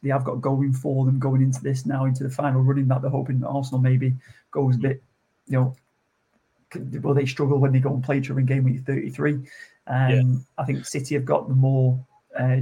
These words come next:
Speaker 1: generous kind of fixtures, with just the Arsenal game being the hardest one. Maybe
Speaker 2: Mm.
Speaker 1: Chelsea last game of the season, but I don't know.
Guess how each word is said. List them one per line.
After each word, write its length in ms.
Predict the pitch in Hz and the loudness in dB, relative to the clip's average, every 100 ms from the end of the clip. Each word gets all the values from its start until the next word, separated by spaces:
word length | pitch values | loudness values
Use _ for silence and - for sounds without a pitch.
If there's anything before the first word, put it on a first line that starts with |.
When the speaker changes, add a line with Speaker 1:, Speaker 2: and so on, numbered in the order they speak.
| 120 | -2
Speaker 1:
generous 560 | - 147 139 135 135 131 | -2 -2 0 0 0 0
kind 200 | 139 131 | 0 0
of 100 | 131 | 0
fixtures, 480 | - - - 139 127 | -2 -6 -4 -4 0
with 260 | 127 123 | 0 0
just 180 | 131 127 | -6 -2
the 80 | 131 | 2
Arsenal 380 | 131 131 131 131 | 4 2 2 2
game 200 | 131 123 | 2 4
being 200 | 127 120 | 2 0
the 80 | 127 | 0
hardest 440 | 131 131 131 - | 2 2 2 0
one. 240 | 139 139 156 _ _ - | -2 -2 -6 _ _ -6
Maybe 160 | 127 | -2
Speaker 2:
Mm. 40 | 123 | -2
Speaker 1:
Chelsea 300 | - 127 131 | -2 -4 -6
last 160 | 123 | -8
game 120 | 123 | -8
of 40 | 123 | -8
the 60 | |
season, 240 | - 139 131 | -6 -2 0
but 180 | 131 - | 0 -4
I 120 | 127 | -6
don't 120 | 139 | -6
know. 280 | 143 143 | -4 -4